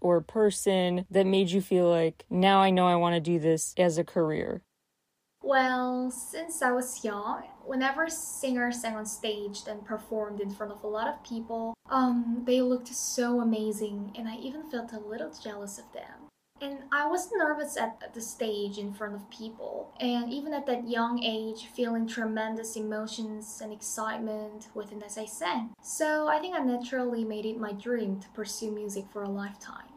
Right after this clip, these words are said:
Speaker 2: I've never think about my life without music. Actually, I was used to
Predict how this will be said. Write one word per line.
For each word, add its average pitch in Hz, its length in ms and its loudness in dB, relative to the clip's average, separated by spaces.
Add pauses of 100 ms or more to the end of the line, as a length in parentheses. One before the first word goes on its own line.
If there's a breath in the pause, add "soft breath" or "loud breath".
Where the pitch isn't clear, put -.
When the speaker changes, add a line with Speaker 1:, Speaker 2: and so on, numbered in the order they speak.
(260)
Speaker 2:
I've - 260 -14
never 233 380 -2
think 220 260 -6
about 202 220 -6
my 196 160 -2
life 208 260 -8
without 208 240 -6
music. 226 340 -4 (540)
Actually, 415 880 0
I 277 180 6
was - 280 -6
used 262 420 -4
to 247 300 -4